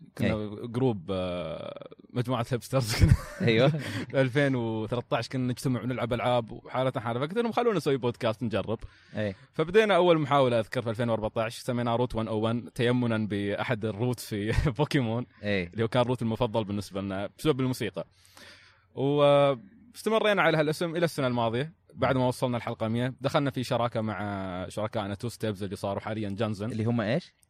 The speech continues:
Speaker 1: تو Steps.
Speaker 2: تو Steps، أوكي.
Speaker 1: نعم، هم شركة تطوير مواقع،
Speaker 2: مم.
Speaker 1: ويتابعونا من البداية ما شاء الله، لكن، آه، كانوا من قبل بوي يدخلون ويانا، بس أنا قلت لهم: "يعني، تونا بادين، ما أضمن لكم الشباب يستمرون"، لكن ما شاء
Speaker 2: مم.
Speaker 1: الله، يعني، استمرينا الحمد لله.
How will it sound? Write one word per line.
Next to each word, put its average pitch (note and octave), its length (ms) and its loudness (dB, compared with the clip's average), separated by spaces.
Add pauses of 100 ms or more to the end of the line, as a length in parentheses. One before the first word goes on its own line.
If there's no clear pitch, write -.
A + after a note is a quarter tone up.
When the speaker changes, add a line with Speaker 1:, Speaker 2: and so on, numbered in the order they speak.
(140)
Speaker 1:
تو C#3 100 -2
Steps. - 440 -10
Speaker 2:
تو B2+ 100 -2
Steps، - 440 -8
أوكي. G#2 200 -4
Speaker 1:
نعم، A2 260 -4
هم C3 360 0
شركة B2+ 280 -2
تطوير A#2 280 -4
مواقع، A2 420 0 (160)
Speaker 2:
مم. C3 180 -2
Speaker 1:
ويتابعونا B2+ 840 2
من C#3 60 0
البداية B2 360 2
ما G#2+ 140 -2
شاء B2+ 140 0
الله، C3 100 0
لكن، A#2+ 420 -2 (960)
آه، G#2 160 -8
كانوا D#3 260 2
من D3+ 80 0
قبل D3+ 180 2
بوي B2 120 0
يدخلون A#2 300 -2
ويانا، C3+ 220 0
بس C3 200 -4
أنا C3 120 -2
قلت B2 160 -8
لهم: A2+ 420 -6 (180)
"يعني، A#2 200 -4
تونا A#2+ 220 0
بادين، G#2+ 360 0
ما A2+ 200 0
أضمن A2+ 200 -2
لكم G#2+ 180 -6
الشباب G#2+ 380 -6
يستمرون"، A#2 440 -4
لكن D#3 200 0
ما D#3 120 2
شاء D#3 140 2
Speaker 2:
مم. - 0 -
Speaker 1:
الله، D3 120 2
يعني، B2+ 380 -2
استمرينا A#2 640 -2
الحمد A2+ 240 -6
لله. G#2+ 220 -4